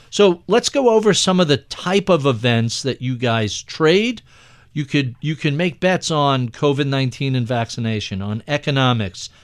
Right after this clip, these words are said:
inflation, mortgage rates, politics,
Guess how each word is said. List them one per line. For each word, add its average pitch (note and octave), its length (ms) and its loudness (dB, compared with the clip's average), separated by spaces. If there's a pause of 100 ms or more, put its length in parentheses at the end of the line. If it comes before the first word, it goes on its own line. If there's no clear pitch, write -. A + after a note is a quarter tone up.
(160)
inflation, B2+ 800 0
mortgage D3 520 0
rates, F2 360 -8
politics, - 1000 -2